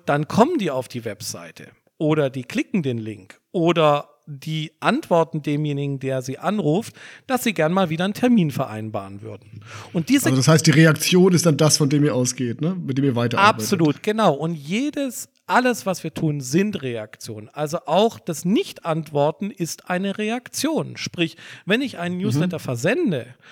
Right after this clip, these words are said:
Speaker 1: zu einem kon-, oder eine Kampagnen-E-Mail zu einer konkreten Produkteinführung und ich erhalte keine Reaktion,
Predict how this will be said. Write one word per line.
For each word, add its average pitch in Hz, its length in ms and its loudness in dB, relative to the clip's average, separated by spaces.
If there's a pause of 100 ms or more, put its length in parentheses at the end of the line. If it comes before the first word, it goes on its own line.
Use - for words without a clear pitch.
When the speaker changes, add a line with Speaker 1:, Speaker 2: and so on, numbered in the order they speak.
(120)
Speaker 1:
zu 277 300 2
einem 180 340 -4
kon-, 165 220 -2
oder 139 240 -4
eine 135 140 -6
Kampagnen-E-Mail 143 960 -2
zu - 160 -2
einer 180 200 0
konkreten - 640 -4
Produkteinführung 127 880 -6 (320)
und 180 80 -2
ich 196 140 -2
erhalte 190 360 0
keine 269 540 -2
Reaktion, 117 720 -8